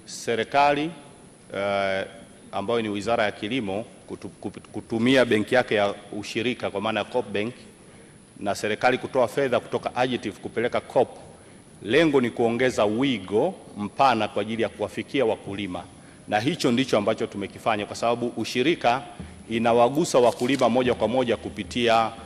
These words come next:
maeneo ya vyama vya ushirika pa-, yani amcos pamoja na saccos zake. Kwa hiyo tumefanya hivyo kwa lengo la kuboresha ili tuweze kuwafikia wakulima wengi. Na mikopo yote hii inayotolewa, inatolewa kwa asilimia saba,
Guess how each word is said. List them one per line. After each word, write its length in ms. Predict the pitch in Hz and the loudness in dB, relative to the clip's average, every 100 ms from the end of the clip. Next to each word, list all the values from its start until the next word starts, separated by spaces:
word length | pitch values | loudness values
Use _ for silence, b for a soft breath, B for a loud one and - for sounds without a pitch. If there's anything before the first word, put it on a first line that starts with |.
| B - | B -4
maeneo 460 | 104 107 117 120 | 0 2 4 4
ya 260 | 104 101 101 | 4 4 2
vyama 640 | 98 104 127 120 117 117 110 | -2 2 4 6 4 2 0
vya 120 | 104 | -4
ushirika 600 | 101 98 107 123 117 113 | -4 -4 -4 -4 -2 -2
pa-, 160 | 107 104 - | -2 -4 -4
yani 220 | 110 113 110 | -4 -2 0
amcos 400 | 117 - 113 - | -2 0 -4 -4
pamoja 340 | 98 110 104 | -6 -4 -4
na 100 | 98 | -4
saccos 380 | 113 101 98 101 | -6 -6 -8 -8
zake. 360 | 92 92 - 90 - B B B | -6 -6 -8 -16 -18 B B B
Kwa 100 | - | 0
hiyo 60 | 135 | 2
tumefanya 520 | 139 120 110 147 135 | 2 0 2 2 4
hivyo 320 | 127 170 170 | 2 0 0
kwa 140 | 156 - | 2 0
lengo 220 | 127 120 | 2 0
la 80 | 104 | 0
kuboresha 680 | 95 101 117 165 147 156 143 | -2 -2 2 2 4 2 2
ili 200 | 120 113 | -2 -2
tuweze 300 | 107 110 107 | -2 -2 -2
kuwafikia 640 | 101 - 98 - 107 107 - | -6 -6 -10 -2 0 0 0
wakulima 380 | 101 104 101 98 | -6 -4 -4 -2
wengi. 340 | 95 95 87 85 - B B B - | -2 -4 -6 -12 -20 B B B 0
Na 120 | 107 | 0
mikopo 380 | 123 165 160 147 | 4 2 6 6
yote 300 | 196 175 151 | 6 6 4
hii 100 | 151 | 6
inayotolewa, 720 | 139 135 123 120 135 107 113 | 6 4 4 4 6 6 4
inatolewa 640 | 110 104 - 113 127 127 120 | 0 -2 0 4 6 6 6
kwa 220 | - 101 | 2 0
asilimia 460 | - 107 110 120 | 0 -4 -2 0
saba, 460 | 101 - 123 101 101 | 0 2 2 2 -2